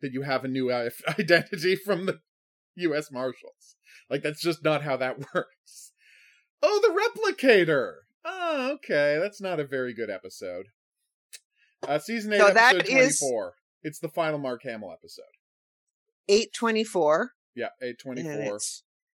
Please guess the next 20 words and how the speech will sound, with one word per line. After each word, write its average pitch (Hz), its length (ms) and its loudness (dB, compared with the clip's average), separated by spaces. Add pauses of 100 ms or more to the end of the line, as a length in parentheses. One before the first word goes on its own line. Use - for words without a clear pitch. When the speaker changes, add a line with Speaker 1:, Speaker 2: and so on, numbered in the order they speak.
(120)
Speaker 2:
Replicator. 156 800 -2 (920)
Speaker 1:
Yeah. 92 560 -8
Speaker 2:
And 165 100 0
that's 170 260 4
number 160 280 0
fourteen. 147 680 -6
Speaker 1:
I've 135 140 -2
already 143 220 0
seen 143 160 -8
what 123 80 -8
the 113 80 -10
next 104 260 -12
one 87 160 -16
is. 73 320 -18
Uh, 104 340 0
I 113 140 -4
accidentally 104 560 -4
rolled 92 320 0
too 90 140 -6
far. 90 240 -2